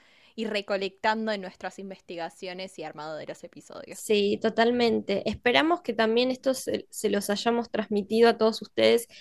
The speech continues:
Speaker 2: eh, que, y que quizás le hayamos dado ganas de ver cosas nuevas o de seguir adentrándose en algún tema de los que tratamos.
Speaker 1: Ujú, exacto. Así que, como dijimos antes, este es el final de temporada, pero no del podcast en sí, porque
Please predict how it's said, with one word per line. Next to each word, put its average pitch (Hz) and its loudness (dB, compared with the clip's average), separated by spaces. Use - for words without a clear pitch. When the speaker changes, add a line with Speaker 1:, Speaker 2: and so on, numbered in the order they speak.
Speaker 2:
eh, 226 4
que, - -4
y 226 -4
que 220 4
quizás 269 -4
le 302 0
hayamos 240 -2
dado 226 2
ganas 226 -2
de 220 -2
ver 214 -4
cosas 220 -4
nuevas 247 0
o 220 0
de 214 2
seguir 214 2
adentrándose 220 0
en 208 0
algún 214 0
tema 214 2
de 196 0
los 185 -4
que 190 -6
tratamos. 170 -6
Speaker 1:
Ujú, 208 -10
exacto. - -12
Así 240 -8
que, 339 0
como 269 -4
dijimos 339 -8
antes, 349 -8
este 294 -8
es - -8
el 277 -8
final 262 -6
de 294 -12
temporada, 349 -4
pero 277 -6
no 202 -6
del 202 -8
podcast 185 -8
en 262 -10
sí, 349 -6
porque 240 -6